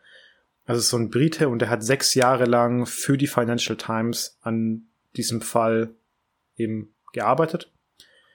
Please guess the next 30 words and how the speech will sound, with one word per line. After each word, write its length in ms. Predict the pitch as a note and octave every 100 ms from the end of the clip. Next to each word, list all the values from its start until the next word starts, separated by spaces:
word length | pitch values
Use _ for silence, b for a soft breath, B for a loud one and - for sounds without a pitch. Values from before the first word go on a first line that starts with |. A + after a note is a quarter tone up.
| b b _
äh, 60 | B2
hat 600 | A#2+ B2 - C3+ - -
die 80 | B2+
dann 240 | B2+ B2+
schlussendlich 500 | - C#3+ - C3 A#2
auch 80 | A#2
zu 100 | -
Fall 260 | - B2 D3
gebracht 400 | D3+ C#3+ C#3+ -
und 360 | - B2 A2+
in 200 | - A2
dieser 560 | G#2+ A2 A2+ A2 G#2+ A#2 -
Doku 540 | A2 D3 D#3+ D#3+ D3
geht's 580 | B2+ A#2+ - - - _ _ _ _ -
im 160 | B2
Prinzip 460 | - A#2+ - B2+ -
drum, 320 | A2+ A#2+ A2
wie 100 | A#2
das 160 | A#2+ B2
auch 180 | G#2+
passiert 380 | - A2 - A#2+
ist. 200 | G2+ - B B B B _
Und 340 | B2+ A#2+ A#2 - _ _ _ _ _ _ _ - _ -
was 300 | - C3 B2+
sie 60 | B2
dann 160 | B2+ B2+
alles 200 | A#2 -
aufgedeckt 520 | C#3+ - C3+ C3 -
haben, 420 | B2+ B2+ C3 A#2
wa-, 240 | A2+ B2+